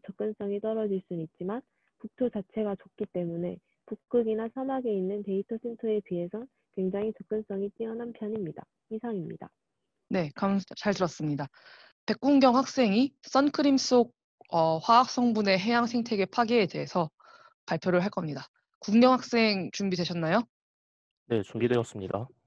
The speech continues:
Speaker 2: 네, 조금만 크게 해주셔도 될 것 같아요.
Speaker 3: 네.
Speaker 2: 그럼 바로 시작하겠습니다.
Speaker 3: 저희가 일상생활 속 흔하게 쓰이는 물품들의 사진을 가져와 봤는데 화학 성분이 안 들어가는 물품을 찾기가 굉장히 힘듭니다.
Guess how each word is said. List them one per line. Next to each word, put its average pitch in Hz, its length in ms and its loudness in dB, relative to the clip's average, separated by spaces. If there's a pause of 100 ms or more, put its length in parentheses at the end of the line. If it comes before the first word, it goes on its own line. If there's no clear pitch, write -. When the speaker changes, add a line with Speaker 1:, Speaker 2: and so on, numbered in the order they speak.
(200)
Speaker 2:
네, 170 280 0
조금만 320 340 6
크게 269 220 4
해주셔도 247 260 4
될 180 100 -2
것 170 100 0
같아요. 185 360 0 (720)
Speaker 3:
네. 202 100 8
Speaker 2:
그럼 180 160 6
바로 196 200 2
시작하겠습니다. 180 760 0 (2250)
Speaker 3:
저희가 127 380 6
일상생활 135 520 2
속 - 260 2
흔하게 156 300 4
쓰이는 139 340 4
물품들의 113 520 2
사진을 139 340 2
가져와 113 320 4
봤는데 104 600 2 (260)
화학 160 300 4
성분이 147 340 4
안 104 140 6
들어가는 117 360 6
물품을 104 380 4
찾기가 120 380 4
굉장히 120 500 4
힘듭니다. 113 640 2